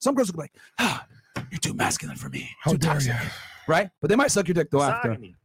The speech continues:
Speaker 2: Yeah.
Speaker 1: But re-, regardless, they're gonna respect you, okay? I don't give a fuck what anybody says, bro.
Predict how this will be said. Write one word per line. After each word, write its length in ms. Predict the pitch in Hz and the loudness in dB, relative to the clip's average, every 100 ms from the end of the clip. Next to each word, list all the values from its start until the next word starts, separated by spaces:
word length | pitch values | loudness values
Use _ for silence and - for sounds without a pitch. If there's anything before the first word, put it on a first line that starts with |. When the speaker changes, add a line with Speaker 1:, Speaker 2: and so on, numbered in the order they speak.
| - | -2
Speaker 2:
Yeah. 240 | 131 349 262 - | 2 2 0 -2
Speaker 1:
But 320 | 123 - 123 - _ 156 | -4 -4 -10 -14 _ 0
re-, 180 | 233 202 | 2 2
regardless, 680 | 180 220 262 339 302 185 - - - | 4 4 6 4 4 2 0 -8 2
they're 140 | 226 | 4
gonna 280 | 220 285 285 | 6 6 6
respect 540 | 233 - - 269 - | 4 4 2 2 0
you, 160 | 135 104 _ _ _ _ 151 | -6 -6 _ _ _ _ -2
okay? 420 | 156 202 269 285 _ _ _ _ _ _ | 2 4 4 0 _ _ _ _ _ _
I 80 | 254 | 4
don't 180 | 339 254 | 4 4
give 160 | 254 | 2
a 80 | 220 | 2
fuck 280 | 170 226 - | 2 2 2
what 160 | 165 - | 0 2
anybody 460 | 311 339 262 202 175 | 2 4 4 4 2
says, 260 | - 143 117 | 2 0 2
bro. 260 | 139 131 | 2 2